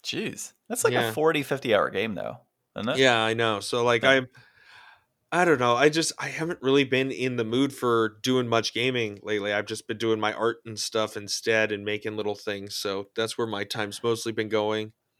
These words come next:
Speaker 1: Well, at least you have a choice. <laughs>
Speaker 2: Yeah. I mean, I
Speaker 1: <laughs> I
Speaker 2: finished, I finished my inflation deflation very early this year. Actually, it's kinda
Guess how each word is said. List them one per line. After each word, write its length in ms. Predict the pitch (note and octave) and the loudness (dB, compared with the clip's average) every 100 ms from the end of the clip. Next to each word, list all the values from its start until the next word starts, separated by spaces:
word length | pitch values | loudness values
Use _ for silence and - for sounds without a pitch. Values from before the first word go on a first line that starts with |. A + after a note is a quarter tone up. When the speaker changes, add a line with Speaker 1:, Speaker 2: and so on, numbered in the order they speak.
| _ - - | _ -20 -4
Speaker 1:
Well, 120 | A#2+ | 2
at 80 | B2 | 4
least 240 | C3+ D3+ D#3 | 2 0 0
you 100 | C#3+ | 2
have 140 | A#2+ | 2
a 40 | |
choice. 540 | G2+ - A2+ - - - - - | 0 -2 -2 -2 -2 -2 -8 -12
<laughs> 40 | _ _ - | _ _ 8
Speaker 2:
Yeah. 280 | D#3+ G2+ - _ | 8 8 4 _
I 80 | C3 | 2
mean, 160 | C3+ B2+ | 4 6
I 60 | |
Speaker 1:
<laughs> 0 | |
I 40 | A2+ | 4
Speaker 2:
finished, 380 | - B2 F#3 - - - - | 6 4 4 0 -8 -16 -8
I 60 | |
finished 360 | B2+ F#3 F#3 - | -4 -2 -2 0
my 200 | E3+ E3 | 2 4
inflation 680 | D#3+ D#3+ D#3 D3 D#3 D3 C#3+ | 2 0 -2 4 4 4 -2
deflation 680 | C#3+ D3 D3 D3 C#3+ D3+ C3+ | -2 0 4 2 2 -2 0
very 400 | A2+ D3 D#3+ D3 | 6 8 8 4
early 320 | C#3 C#3 C3+ | 4 6 4
this 260 | B2+ B2 B2 | 0 -4 -4
year. 280 | C3 C3 - - - - - | -4 -2 -6 -10 -16 -12 -2
Actually, 280 | D3 D3 | 0 0
it's 260 | A#2+ - - _ - - | 0 -4 -8 _ -10 -4
kinda 280 | B2 G#3 | -2 0